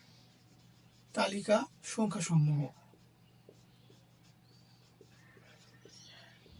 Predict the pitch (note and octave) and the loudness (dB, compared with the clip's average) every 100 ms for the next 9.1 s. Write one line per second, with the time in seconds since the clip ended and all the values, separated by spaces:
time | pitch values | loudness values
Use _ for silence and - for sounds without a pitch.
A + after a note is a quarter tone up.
0 | - A#3 A3 A3 A3 A3 A#3 A#3 A3 A3+ | -6 0 2 6 6 6 4 0 0 0
1 | C4 - - - - - - - - - | -2 -6 -20 -20 -20 -20 -10 -10 -6 -8
2 | G3 F3+ F3 F3 G3+ - - - - - | -4 -2 -2 -2 -8 -14 -20 -20 -20 -18
3 | - - E3 F3 F3 E3+ G#3 - - - | -14 -4 -4 -2 0 0 -2 -10 -20 -20
4 | - - - - D#3 - E3 A3+ B3 - | -20 -18 -12 0 0 2 0 0 -4 -14
5 | - - - - - - - - - - | -20 -20 -20 -20 -20 -20 -20 -20 -18 -6
6 | F#3 F3+ E3 F#3 F#3+ B3 B3+ - - - | -4 -2 -4 -2 0 0 -2 -10 -18 -20
7 | - - - F#3 D#3+ D3 C#3 - - - | -20 -20 -6 2 2 0 -6 -6 -8 -18
8 | - - - - - - E3+ A3 G#3+ F3+ | -20 -20 -20 -20 -16 -2 -2 2 0 0
9 | B3+ | -4